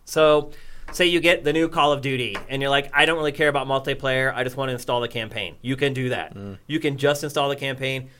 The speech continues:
Speaker 1: You can just install the multiplayer. Again, that should help with space.
Speaker 2: Yeah.
Speaker 1: So, there, maybe a terabyte might work.
Speaker 2: Eh.
Speaker 1: Yeah,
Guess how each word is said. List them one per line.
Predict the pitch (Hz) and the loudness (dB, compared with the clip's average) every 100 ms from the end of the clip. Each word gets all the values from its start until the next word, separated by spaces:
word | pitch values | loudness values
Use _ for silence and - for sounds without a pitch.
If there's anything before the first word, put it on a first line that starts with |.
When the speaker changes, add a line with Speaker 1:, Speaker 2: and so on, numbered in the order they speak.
| - | -12
Speaker 1:
You | 135 | -4
can | 139 | -4
just | 127 131 135 | 0 -2 0
install | 143 - 135 135 | -4 0 0 0
the | |
multiplayer. | 131 127 131 127 131 123 123 127 123 - - | 0 -2 -2 -6 0 2 4 2 -2 -14 -4
Again, | 151 190 175 | 2 6 6
that | 165 170 | 4 0
should | 185 | 2
help | 165 147 | 0 0
with | 151 | -2
space. | - 131 90 - - | 0 0 0 -6 -6
Speaker 2:
Yeah. | 127 90 _ - | -8 -10 _ -4
Speaker 1:
So, | 180 170 165 - - | 4 6 4 -4 -4
there, | 208 208 202 - _ _ _ - 151 | 0 2 0 -6 _ _ _ -18 2
maybe | 214 247 233 208 | 4 4 -4 -6
a | 170 | -4
terabyte | 202 202 175 165 156 - 147 | 0 0 2 2 0 -6 -14
might | 156 151 165 165 | -2 2 2 2
work. | 165 170 165 147 - - - _ _ _ _ _ _ | 4 6 6 2 -10 -16 -18 _ _ _ _ _ _
Speaker 2:
Eh. | - 131 135 139 131 139 160 147 143 135 | -6 -2 0 0 -2 -4 -6 -8 -8 -6
Speaker 1:
Yeah, | 135 139 135 135 | -4 -2 0 -2